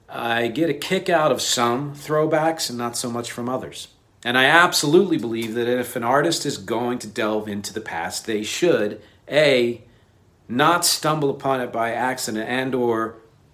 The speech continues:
with no credit given to forebears. B, acknowledge in their work that they are living and creating in the present. And C, find a unique and substantive way to repurpose and or reinvent the past elements they're lifting.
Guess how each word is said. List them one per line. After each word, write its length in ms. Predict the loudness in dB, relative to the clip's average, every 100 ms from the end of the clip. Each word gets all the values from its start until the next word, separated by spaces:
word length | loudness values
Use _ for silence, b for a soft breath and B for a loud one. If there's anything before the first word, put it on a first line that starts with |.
| _
with 180 | -6 -4
no 200 | 2 2
credit 640 | 2 2 4 4 2 -6 -4
given 380 | 0 0 -2 -6
to 140 | -10
forebears. 760 | -4 -2 -2 -4 -6 -6 -8 -12 B B B
B, 380 | 4 4 4 2
acknowledge 640 | -2 0 2 4 4 2
in 320 | 2 2 4
their 180 | 6 6
work 560 | 6 6 6 6 0 -16 B B
that 180 | 2 6
they 220 | 8 8
are 200 | 8 6
living 380 | 8 6 4 4
and 140 | 2
creating 580 | 2 6 6 8 6 8
in 240 | 6 6
the 120 | 4 0
present. 580 | 0 0 0 -4 -6 -14 B B B
And 280 | 0 0 2
C, 640 | 0 2 2 2 0 -4 -10 b b b b
find 420 | -10 0 2 4
a 60 | 4
unique 560 | 2 2 2 4 4 4
and 160 | 2
substantive 1080 | 2 2 2 0 -2 -2 -2 0 0 -2 -4
way 560 | -2 0 2 2 0 -4
to 200 | -6 -4
repurpose 760 | -2 -2 -2 -2 -2 -2 -4
and 140 | -4
or 140 | -2 -2
reinvent 800 | 0 2 2 0 0 -2 -4 -10
the 80 | -8
past 400 | -6 -6 -6 -8
elements 380 | -8 -8 -8
they're 180 | -6 -6
lifting. 380 | -4 -6 -10 -18